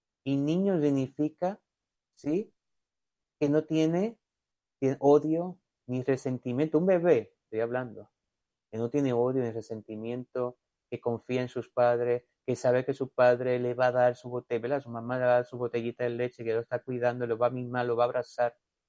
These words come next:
¿sí? Así tenemos que ser. Todos nosotros tenemos un niño por dan-, por dentro, todos. Nunca dejamos de ser niños, nunca.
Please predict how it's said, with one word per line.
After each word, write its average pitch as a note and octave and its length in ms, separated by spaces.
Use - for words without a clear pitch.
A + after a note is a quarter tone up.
¿sí? E3 160
Así B2 100
tenemos A#2+ 320
que A#2 100
ser. A2+ 260
Todos A3+ 320
nosotros F#3 520
tenemos D3 320
un C#3 160
niño C#3+ 260
por G#2+ 180
dan-, G2 220
por A2+ 200
dentro, G2+ 440
todos. E3 360
Nunca G3 320
dejamos F3+ 400
de D3 80
ser C3+ 240
niños, G#2+ 300
nunca. - 280